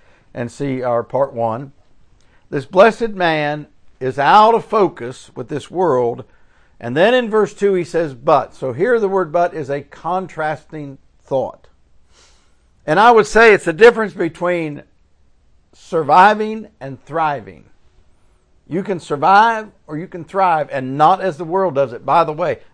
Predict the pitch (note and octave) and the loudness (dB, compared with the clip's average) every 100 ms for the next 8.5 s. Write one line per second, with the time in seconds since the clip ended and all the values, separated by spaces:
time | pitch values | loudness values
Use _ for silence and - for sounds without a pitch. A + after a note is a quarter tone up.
0 | - D3 G#3+ A3+ E3+ C#3+ F#3 C#3+ D#3 - | -16 -2 4 4 2 -4 -8 -8 -12 -4
1 | D3+ A#3 A#3 G3+ G#3+ A3 - G3+ F3+ C3+ | 2 2 0 -4 -4 -4 -8 -4 -2 -4
2 | D3 A#2+ C#3+ A2 D3+ D3+ - F#3 G3 - | -14 -10 -10 -6 -8 -8 -10 -8 -8 -12
3 | _ - C#3 C#3+ C#3 C#3+ C#3+ _ _ _ | _ -12 -6 -6 -2 -4 -4 _ _ _
4 | B2+ A2+ C#3 C#3+ E3 D3+ D3 B2+ B2+ - | -12 -6 -2 0 -2 0 4 4 2 -6
5 | _ - C3+ C3+ A#3+ C#4+ B3 - C#3 B2 | _ -2 -2 -2 2 4 4 -2 0 -2
6 | G#2+ D2+ G2 - _ C#3 B2 F#3 B2 F#2+ | -4 -12 -12 -16 _ -12 -8 -8 -8 -12
7 | - _ - A2 A2 G2 F2+ A#2 _ _ | -18 _ -20 -12 -8 -8 -10 -18 _ _
8 | _ C3+ B2 G#2+ D2+ | _ -10 -6 -6 -8